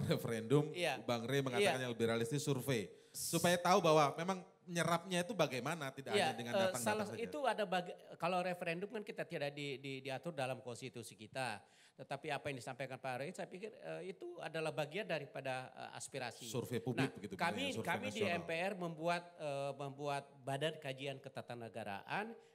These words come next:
Speaker 2: yang beranggotakan ada empat puluh lima, eh, orang dari setiap fraksi M P R. Kemudian kami juga membuat, eh, a-, alat kelengkapan M P R, Komisi, eh, Kajian Ketatanegaraan yang terdiri dari para pakar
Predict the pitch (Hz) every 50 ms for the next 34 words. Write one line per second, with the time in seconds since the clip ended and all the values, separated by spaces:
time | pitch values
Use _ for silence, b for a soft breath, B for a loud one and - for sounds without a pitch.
0 | B B 143 156 156 151 156 147 135 151 151 143 139 131 147 139 - 147 143 -
1 | 156 151 139 135 131 135 131 127 - 131 - - 135 131 131 131 131 135 131 127
2 | 117 - b b b b b - - 123 120 117 - 143 143 131 147 175 175 143
3 | 135 135 135 123 - - 113 - 139 135 120 - - - 120 104 - - - -
4 | 165 151 139 131 117 113 110 113 104 113 135 165 214 208 - b b b b b
5 | - 165 147 156 165 165 165 160 165 196 202 196 170 175 156 156 151 156 139 143
6 | 156 160 160 156 - 143 147 139 120 113 - - 131 139 - _ _ _ - 139
7 | 131 131 131 - - 135 131 127 131 127 - 131 127 123 117 113 143 160 185 180
8 | - 143 143 147 180 202 - - 170 143 117 - b b b b b _ - 143
9 | 143 139 147 139 131 143 147 143 - - 135 - 127 120 - 131 123 123 120 113
10 | 117 120 139 156 165 170 165 165 165 156 160 202 220 185 180 156 143 147 143 131
11 | - - 139 123 120 - 127 110 - - 131 147 202 233